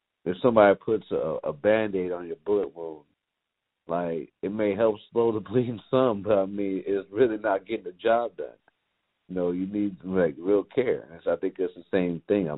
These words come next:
feel like, you know, they're just happy to have some relief,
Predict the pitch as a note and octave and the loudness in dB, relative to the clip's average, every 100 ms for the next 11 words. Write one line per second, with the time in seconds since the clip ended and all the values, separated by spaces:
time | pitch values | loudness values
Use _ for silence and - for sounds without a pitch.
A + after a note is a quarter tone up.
0 | - E2 D#2+ D2+ C#2+ C#2 B1 G1+ _ _ | -2 2 2 2 -4 -4 -4 -6 _ _
1 | _ _ _ _ _ - G2 F#2+ F#2+ A2 | _ _ _ _ _ 2 4 4 4 6
2 | G2+ G2 F#2 G2 F#2+ F#2 - - G2+ F2+ | 6 4 -2 2 2 2 -2 -4 -2 -2
3 | E2+ F#2+ A2 | -4 -2 -4